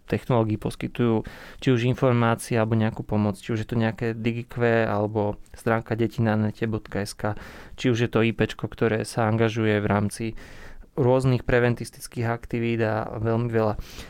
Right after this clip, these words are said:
ďalších vecí, alebo organizácia I T v I T a mnohé ďalšie. Keď zadáte kľúčové slova do vyhľadávaču, tak vám nájde veľmi veľa týchto organizácií a myslím si, že u nás je to podhubie týchto pomáhajúcich organizácií naozaj široké.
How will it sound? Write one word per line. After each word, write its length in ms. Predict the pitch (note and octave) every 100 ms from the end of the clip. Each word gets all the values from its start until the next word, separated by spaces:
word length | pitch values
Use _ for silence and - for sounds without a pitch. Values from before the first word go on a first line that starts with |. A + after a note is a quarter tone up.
| -
ďalších 420 | - B2 A#2 -
vecí, 300 | A#2 A#2 - A#2+
alebo 480 | A2 A2+ A2 A2
organizácia 640 | A2 B2 A#2+ A2+ A2+ G#2+ A2+
I 240 | A#2 B2
T 160 | B2 A#2+
v 20 |
I 120 | A2
T 160 | A2 A#2+
a 80 | A2
mnohé 320 | A#2 A#2 A#2+
ďalšie. 640 | G#2 G2+ - B2 - -
Keď 140 | - B2
zadáte 320 | A#2+ B2 A#2+
kľúčové 480 | B2 - A#2+ C3+ A#2+
slova 400 | - A#2+ A#2 A#2
do 160 | A2+ A2
vyhľadávaču, 720 | A#2 B2 A#2 A#2 A2+ A2+ -
tak 160 | A2+
vám 320 | A#2 A2+ G#2+ B2
nájde 560 | B2 A#2 A2+ A2 A2+
veľmi 240 | A2 A#2 A2+
veľa 240 | A2 G#2
týchto 240 | G#2 -
organizácií 640 | A2+ A2 A2+ G#2+ A2+ - A#2+
a 60 |
myslím 180 | G#2+ A#2
si, 160 | A2+ G#2+
že 80 | A#2+
u 120 | B2+
nás 160 | A#2 G#2+
je 160 | A2
to 80 | -
podhubie 560 | - C3 B2+ B2+ B2+ A#2
týchto 240 | A#2 -
pomáhajúcich 640 | B2 A#2 A#2+ A#2+ B2 A2+ A2+
organizácií 640 | A#2 A#2 A2 G#2+ G#2 -
naozaj 400 | A2+ G#2 A2+ G#2+
široké. 480 | - B2 - -